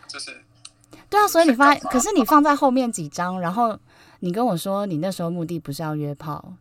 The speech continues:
Speaker 2: 这样我要怎么相信？
Speaker 1: 不是啊，就我那时候是有穿上衣的吗？应该有吧。
Speaker 2: 没有，你有，你应该有放没有穿上衣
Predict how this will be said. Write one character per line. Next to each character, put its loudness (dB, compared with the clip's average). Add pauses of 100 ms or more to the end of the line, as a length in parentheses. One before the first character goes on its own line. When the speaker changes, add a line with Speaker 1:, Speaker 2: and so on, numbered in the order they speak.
Speaker 2:
这 -6
样 -4
我 -2
要 -4
怎 -12
么 -14
相 -10
信？ -14 (720)
Speaker 1:
不 -10
是 -8
啊， -4 (140)
就 -14 (380)
我 -12
那 -12
时 -12
候 -10
是 -14 (480)
有 -12
穿 -12
上 -10
衣 -20
的 -16
吗？ -12
应 -16
该 -10
有 -12
吧。 -16 (140)
Speaker 2:
没 -6
有， -2
你 -4
有， 2
你 -6
应 -6
该 0
有 -2
放 -4
没 -2
有 -4
穿 -10
上 -14
衣 -18